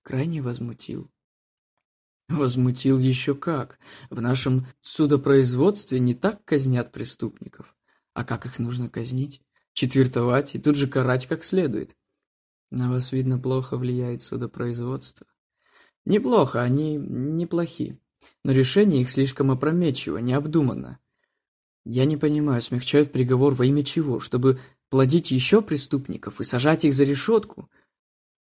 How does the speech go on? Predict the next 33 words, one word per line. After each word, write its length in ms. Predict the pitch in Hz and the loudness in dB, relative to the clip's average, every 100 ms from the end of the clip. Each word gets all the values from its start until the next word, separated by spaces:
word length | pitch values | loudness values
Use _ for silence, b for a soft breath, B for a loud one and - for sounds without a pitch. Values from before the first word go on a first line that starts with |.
| _ _ - | _ _ 0
Так 240 | 160 175 | 2 2
тюрьмы 340 | - 190 170 147 | 2 4 4 2
будут 380 | 127 135 135 135 | 2 2 2 2
переполнены, 720 | 127 127 127 135 170 170 139 | 2 2 4 4 4 0 0
и 40 | |
куда 240 | 139 175 | 4 6
их 120 | 139 - | 6 4
потом 260 | 131 131 | 0 2
сажать? 440 | 127 139 123 107 127 | 2 2 0 -4 -4
К 40 | |
деду 300 | 131 190 190 | 8 10 10
на 100 | 190 | 6
коленке? 640 | 202 240 247 175 - - | 8 8 8 4 0 -6
Нет, 320 | - 135 135 139 | 0 6 6 6
это 160 | 147 | 6
неуместно. 640 | 147 135 131 127 127 - - _ _ _ | 8 8 8 6 2 -6 -14 _ _ _
Чем 260 | - - 190 | 2 8 8
они 200 | 175 175 | 8 6
думают? 540 | 160 165 120 - - _ B B | 6 6 6 0 -12 _ B B
Ну, 140 | 196 | -4
полно. 460 | 202 180 120 - - _ _ _ _ - | 2 2 2 -8 -20 _ _ _ _ -10
Успокойтесь 580 | - - 226 247 214 185 | -10 -4 -2 0 0 2
горевать, 560 | 175 165 139 120 117 - | 4 6 4 2 0 -4
не 360 | 175 196 196 | 0 2 4
время. 560 | 190 185 165 123 - - _ _ _ _ _ | 2 2 2 2 -2 -12 _ _ _ _ _
Все 180 | - 214 | 0 0
переменно, 640 | 208 180 147 143 143 143 | 2 0 2 0 -2 -4
изменится 480 | 165 190 202 185 - | -2 2 2 2 -2
в 60 | 151 | -2
лучшую 400 | 151 147 147 127 | -4 -4 -4 -4
сторону. 500 | - 127 131 147 147 | -2 0 0 -2 -6
Терпите, 540 | 190 - 196 151 - | -8 -6 -6 -6 -8
друг". 440 | 113 127 - - | -4 -4 -6 -20